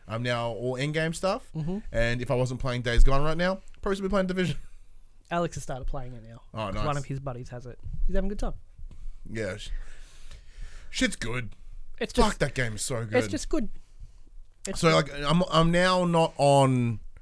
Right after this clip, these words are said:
Speaker 1: like, I'm not gr-, I'm not going to grind for the end game, but I am sort of, like, just piss farting around. Like,
Speaker 2: Mm-hmm.
Speaker 1: I'm like, "Oh, yeah, I'll go do that mission again, but I'll do that mission on hard." You know what I
Speaker 2: Mm.
Speaker 1: mean? Like, I'll bump it to normal or something, you know, I kind of, like, fuck around with it.
Speaker 2: Mm-hmm.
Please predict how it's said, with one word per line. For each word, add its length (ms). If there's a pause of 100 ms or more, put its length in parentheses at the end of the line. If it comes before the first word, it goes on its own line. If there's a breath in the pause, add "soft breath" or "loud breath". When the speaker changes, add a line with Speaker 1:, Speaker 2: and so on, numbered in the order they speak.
(140)
Speaker 1:
like, 140
I'm 80
not 160
gr-, 200
I'm 140
not 120
going 200
to 120
grind 920
for 140
the 160
end 180
game, 420 (340 loud breath)
but 100
I 100
am 160
sort 220
of, 80
like, 360 (260 soft breath)
just 160 (560)
piss 200
farting 260
around. 400 (180 soft breath)
Like, 100
Speaker 2:
Mm-hmm. 240
Speaker 1:
I'm 60
like, 120
"Oh, 180
yeah, 80
I'll 60
go 120
do 100
that 160
mission 220
again, 200
but 80
I'll 60
do 60
that 100
mission 220
on 60
hard." 400 (260 loud breath)
You 80
know 0
what 20
I 40
Speaker 2:
Mm. 40
Speaker 1:
mean? 120
Like, 180
I'll 60
bump 240
it 60
to 80
normal 340
or 60
something, 240
you 80
know, 80 (160)
I 60
kind 160
of, 80
like, 100
fuck 280
around 240
with 100
it. 240
Speaker 2:
Mm-hmm. 160